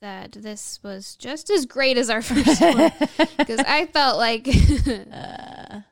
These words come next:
Speaker 1: Yeah.
Speaker 2: good times.
Speaker 1: Yeah. So, thank you guys for listening.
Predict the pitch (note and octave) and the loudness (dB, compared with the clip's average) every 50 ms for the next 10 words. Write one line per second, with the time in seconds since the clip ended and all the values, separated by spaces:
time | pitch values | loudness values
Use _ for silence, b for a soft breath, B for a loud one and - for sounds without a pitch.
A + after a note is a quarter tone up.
0 | _ _ _ - - - - - - _ _ - G3 F#3 E3+ - F3+ F3+ - - | _ _ _ -18 -16 -16 -16 -18 -20 _ _ -16 -16 -14 -12 -10 -10 -10 -10 -12
1 | - - G3+ G3+ - - _ _ _ - - - - _ _ _ - - - F4+ | -12 -12 -12 -12 -12 -16 _ _ _ -20 -20 -20 -20 _ _ _ -10 -6 -2 0
2 | E4 C#4 A#3+ C4+ D4 - _ _ - C4 C4+ C#4 D4 C#4 C#4 C4+ C#4 - E4+ D4+ | 0 0 0 -2 -4 -10 _ _ -12 -12 -10 -10 -10 -8 -8 -8 -8 -8 -8 -10
3 | C#4 - - C#4+ D4 E4 | -10 -10 -12 -12 -12 -12